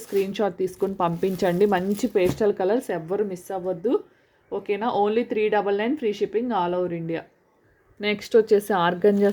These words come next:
శారీస్ కలెక్షన్ అండి. ఇదిగోండి, మంచి లైట్ వెయిట్ అండి, చాలా బాగుంది క్లాత్ మాత్రం. only ఫైవ్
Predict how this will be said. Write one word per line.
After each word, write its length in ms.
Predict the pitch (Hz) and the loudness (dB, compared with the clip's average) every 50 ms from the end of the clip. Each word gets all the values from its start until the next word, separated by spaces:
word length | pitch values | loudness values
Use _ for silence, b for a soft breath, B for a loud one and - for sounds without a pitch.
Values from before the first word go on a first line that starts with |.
| 202 - | 2 0
శారీస్ 340 | 175 160 160 160 170 170 - - | -2 0 0 0 -2 -2 -4 -2
కలెక్షన్ 360 | 156 156 151 - - - 165 156 | 0 0 -2 -4 -8 -10 -8 -6
అండి. 180 | 151 156 160 - - - 165 | -6 -6 -8 -10 -10 -6 -4
ఇదిగోండి, 360 | 160 156 160 156 151 156 160 - _ _ _ b b b b b b b b b b b b b _ 160 | -2 -2 -2 -4 -4 -10 -12 -16 _ _ _ b b b b b b b b b b b b b _ -4
మంచి 340 | 170 180 190 208 208 - 254 226 | -2 0 0 0 4 4 6 6
లైట్ 300 | 214 180 180 190 180 - 190 | 8 8 6 4 2 4 6
వెయిట్ 200 | 208 196 202 190 185 | 6 6 6 4 2
అండి, 200 | 170 170 170 208 233 - - | 2 4 2 0 0 0 -4
చాలా 300 | 190 170 170 175 185 196 190 | -2 0 2 2 2 2 2
బాగుంది 340 | 190 185 175 170 170 175 180 - | 2 0 2 2 0 -2 0 0
క్లాత్ 260 | 202 165 165 165 165 175 180 | 0 2 2 0 0 2 2
మాత్రం. 300 | 175 165 - 185 208 226 240 214 | 2 2 2 2 2 4 4 4
only 240 | 196 196 202 214 240 - - | 4 6 6 6 4 4 4
ఫైవ్ 180 | 220 180 180 | 2 2 4